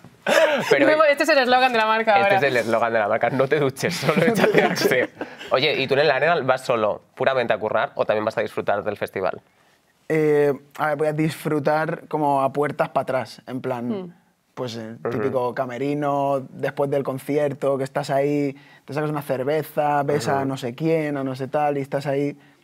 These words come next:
Speaker 1: No vas a quedarte a ver
Speaker 3: Te
Speaker 1: a
Speaker 3: pones
Speaker 1: Aitana.
Speaker 3: ciego detrás, pero no, y te, a lo mejor ves alguna cosilla, alguien que
Speaker 1: Claro.
Speaker 3: cante, que mole, pues lo ves, pero siempre un poco como
Speaker 1: Ya, que no puedes
Speaker 3: no estás
Speaker 1: formar
Speaker 3: viviendo,
Speaker 1: parte de
Speaker 3: no estás viviendo el flow del festival, de lo, de la guerra y de la jungla,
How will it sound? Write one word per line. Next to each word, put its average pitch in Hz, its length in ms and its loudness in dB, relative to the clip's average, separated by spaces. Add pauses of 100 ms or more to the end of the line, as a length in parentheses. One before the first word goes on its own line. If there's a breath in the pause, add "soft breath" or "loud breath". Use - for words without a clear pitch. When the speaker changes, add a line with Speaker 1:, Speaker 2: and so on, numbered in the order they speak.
(120)
Speaker 1:
No 123 80 0
vas 120 100 0
a 131 60 0
quedarte 135 240 2
a 135 40 4
ver 131 100 4
Speaker 3:
Te 131 40 4
Speaker 1:
a - 40 2
Speaker 3:
pones 160 120 0
Speaker 1:
Aitana. 127 200 4
Speaker 3:
ciego 202 180 4
detrás, 160 500 0
pero 135 160 -2
no, 151 180 -2 (160)
y 175 200 -2
te, 151 80 0 (220)
a 131 80 0
lo 139 60 -2
mejor 151 200 -2
ves 156 120 -2
alguna 143 300 0
cosilla, 139 680 -2
alguien 139 220 -2
que 131 80 -4
Speaker 1:
Claro. 101 140 -2
Speaker 3:
cante, 143 280 -2
que 135 220 -4
mole, 139 360 -2 (460 loud breath)
pues 143 180 -2
lo 139 100 2
ves, 151 260 0
pero 156 200 0
siempre 156 320 -2
un 156 140 -2
poco 160 240 -2
como 151 380 0 (600)
Speaker 1:
Ya, 117 160 0
que 113 80 -2
no 113 80 0
puedes 120 160 0
Speaker 3:
no - 40 0
estás 117 180 2
Speaker 1:
formar 113 60 2
Speaker 3:
viviendo, 175 340 2
Speaker 1:
parte 170 180 4
de 107 160 0
Speaker 3:
no - 60 0
estás 180 160 2
viviendo 175 200 2
el 151 60 0
flow 160 240 0
del 151 140 0
festival, 143 560 -2
de 139 200 -2
lo, 135 200 -4
de 147 160 -2
la 131 140 -2
guerra 139 420 2
y 139 80 0
de 139 80 0
la 123 80 0
jungla, 143 320 -2